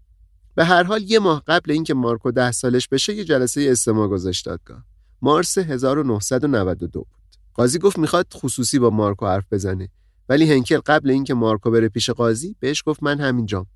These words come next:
اگه دیدی دارن اذیتت می‌کنن، صدام کن.» مارکو این حرفو که شنید، یه جورایی حس امنیت کرد، پشتگرمی کرد. رفت به قاضی گفت برعکس پدر بیولوژیکش، پدر خوندش خیلی دوستش داره، واسه همین صداش می‌کنه پاپا.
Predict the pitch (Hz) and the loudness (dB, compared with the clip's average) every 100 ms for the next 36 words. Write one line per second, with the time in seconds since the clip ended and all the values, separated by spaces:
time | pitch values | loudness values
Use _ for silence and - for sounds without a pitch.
0 | - 104 110 113 110 110 110 - 113 101 | -8 -2 -2 0 2 2 2 0 -4 0
1 | 113 107 113 131 127 156 208 - 87 78 | 0 2 -2 -2 -2 -2 -2 -4 -4 -6
2 | - _ _ _ _ _ - 156 175 247 | -12 _ _ _ _ _ 2 2 4 2
3 | 233 233 233 233 233 - 202 220 220 185 | 2 2 -2 -2 0 2 0 -2 -4 -2
4 | 156 196 190 180 - 156 113 107 113 110 | 0 2 2 0 0 0 0 0 0 0
5 | - 95 92 - 117 - 110 104 101 - | -2 -6 -8 -2 0 2 0 0 -4 -6
6 | 92 95 _ _ _ _ _ - 190 - | -8 -10 _ _ _ _ _ 0 0 2
7 | 226 170 170 208 233 - 160 147 175 180 | 2 2 2 0 -4 0 0 2 0 0
8 | 170 151 139 135 123 123 123 127 190 - | 0 2 2 2 2 2 4 2 0 -4
9 | 208 202 - 160 156 160 165 180 208 - | -2 -4 -2 2 2 0 -2 -4 -2 0
10 | 190 143 123 - 120 - 117 120 156 - | 2 2 0 0 -2 0 -2 -4 -8 -6
11 | - 175 190 202 156 147 - 165 156 160 | -2 0 -2 -2 0 0 0 -2 0 0
12 | - 107 - 95 | 0 -2 -2 -8